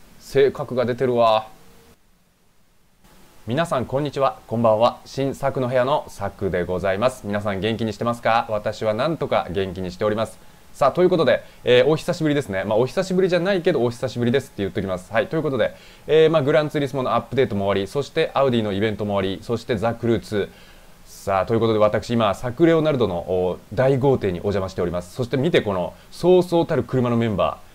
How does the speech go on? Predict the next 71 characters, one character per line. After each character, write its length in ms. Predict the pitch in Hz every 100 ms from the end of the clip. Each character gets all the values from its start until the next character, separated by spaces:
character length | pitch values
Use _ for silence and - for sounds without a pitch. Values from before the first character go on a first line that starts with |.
| - -
ー。 40 |
こ 240 | 113 123 147
れ 120 | 156
は 140 | 151
す 260 | 151 - 127
ご 120 | 131
い。 60 | 104
は 160 | 143
い、 60 | 131
と 80 | 185
い 20 |
う 40 |
こ 60 | 185
と 60 |
で、 180 | 147 113 -
え 140 | 165
ー 40 |
と、 100 | 160
ま 100 | 170
あ、 60 | 165
冒 240 | 113 185
頭 140 | 208 226
に 80 | 240
も 100 | 147
あ 60 |
り 60 | 135
ま 100 | 151
し 60 |
た 80 | -
通 180 | 107 123
り、 280 | 101 87 - - -
あ 120 | 107
の、 240 | 107 104 101
あ、 100 | 131
こ 120 | 139
っ 20 |
ち 140 | 135 127
ラ 80 |
ン 60 | 147
ボ 80 | 147
ル 60 |
ギ 60 | 139
ー 40 |
ニ 60 | 139
コ 180 | - 139
ー 20 |
ナ 80 | 98
ー 40 |
で 60 | 82
す。 160 | 87
は 160 | 82 123
い、 80 | 110
ラ 120 | 113
ン 80 | 139
ボ 80 | 139
ル 60 |
ギ 80 | 135
ー 40 | 135
ニ 100 | 127
コ 180 | 131
ー 20 | 117
ナ 220 | 82 78
ー。 40 | -
い 20 |
い 40 |
で 60 | 110
し 80 | 98
ょ 60 |
う、 40 | 92
こ 100 | 87
れ。 140 | 78